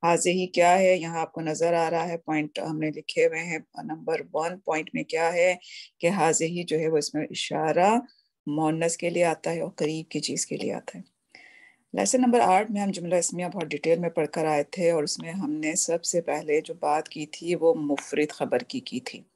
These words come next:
और हमने वहाँ ये भी बात की थी कि मुफरिद खबर जो है, क्योंकि जुमला इसमिया पढ़ा था ना हमने, जुमला इसमिया में हमने कहा था कि दो पार्ट होते हैं, एक होता है मुब्तदा और दूसरा पार्ट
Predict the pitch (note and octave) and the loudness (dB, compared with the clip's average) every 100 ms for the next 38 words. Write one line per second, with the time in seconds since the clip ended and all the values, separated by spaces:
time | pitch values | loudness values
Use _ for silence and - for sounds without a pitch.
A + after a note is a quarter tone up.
0 | _ _ - - - - - D#3+ F3+ G3 | _ _ -20 -20 -20 -20 -4 0 2 4
1 | G3+ G3 F#3+ F3 F#3 G#3 F#3 D#3+ E3 - | 4 4 4 4 4 2 4 2 2 -4
2 | D#3+ - F#3 E3+ F#3+ G#3 F3 D#3+ D#3+ D#3 | -8 -8 -6 0 0 0 0 0 -2 -2
3 | D#3+ D#3 - D3 D3+ E3+ F3+ G#3 - _ | -4 -4 -4 -2 2 4 6 4 0 _
4 | _ - C#3+ D#3 E3+ D#3+ D#3 D#3 E3 E3+ | _ -8 0 2 2 2 2 2 -6 -6
5 | D3 F3+ F3 - B3 A3 C#3 - - A3+ | -2 2 2 2 0 2 0 0 -4 -2
6 | A3+ A#3+ - _ _ - F3 E3+ F3 F#3 | -4 -4 -8 _ _ -12 -6 -2 2 2
7 | G3+ - F#3 G3 G#3 F3+ E3+ F3 G3 E3 | 0 -4 0 0 2 0 0 -2 -2 -4
8 | E3+ E3 E3 F#3 F3 D#3+ E3 E3+ D#3 E3+ | -6 -4 -4 -2 -2 2 2 4 2 2
9 | E3 - D#3+ F3+ E3 E3+ - D3 E3 E3+ | -2 -2 -4 -2 -2 -2 -2 -6 -8 -6
10 | D#3 - D#3 D#3+ D#3 D3 D3 - C#3+ C#3+ | -6 -4 -6 -6 -10 -10 -10 -4 -2 2
11 | F#3 A#3+ - _ _ - - _ _ E3 | 2 2 -4 _ _ -20 -20 _ _ -4
12 | D#3 E3 E3 E3+ D#3+ D#3 | -2 0 0 0 0 0